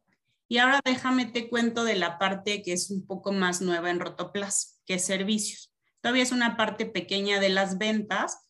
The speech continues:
pero esperamos que crezca de manera importante para los siguientes años y poco a poco se vaya convirtiendo cada vez más relevante. Em, creo que también es muy importante mencionar la parte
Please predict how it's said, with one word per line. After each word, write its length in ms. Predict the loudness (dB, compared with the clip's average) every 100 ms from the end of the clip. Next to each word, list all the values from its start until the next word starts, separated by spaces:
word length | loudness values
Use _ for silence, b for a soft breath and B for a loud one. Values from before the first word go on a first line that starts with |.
| _ _
pero 160 | 0
esperamos 580 | 0 0 2 2 2 0
que 160 | -2 -4
crezca 440 | -2 -2 0 0
de 80 | 2
manera 440 | 0 0 0 2
importante 680 | 0 -2 -4 -4 0 0 -2
para 240 | -4 -2 -2
los 180 | -4
siguientes 560 | -6 -2 -2 0 -2 0
años 460 | 2 2 2 -2 -6
y 140 | -8
poco 240 | -6 -4 -4
a 100 | -4
poco 300 | -6 -4 -4
se 160 | -4
vaya 260 | -4 -4 -6
convirtiendo 640 | -4 -4 -4 -2 -2 -2
cada 240 | -2 -4
vez 180 | -2 -2
más 220 | -2 -2
relevante. 540 | -4 -4 -6 -10 -12 -20 _ _ b b b b b _ _ _
Em, 580 | 6 8 8 6 2 -4
creo 180 | 0 2
que 100 | 2
también 280 | 0 2 2
es 120 | 2
muy 220 | 2 2
importante 720 | 2 0 -2 -4 -2 0 0 0
mencionar 800 | 0 0 -2 -2 0 0 -2 -4
la 260 | -2 -2
parte 640 | 0 -2 0 0 0 -4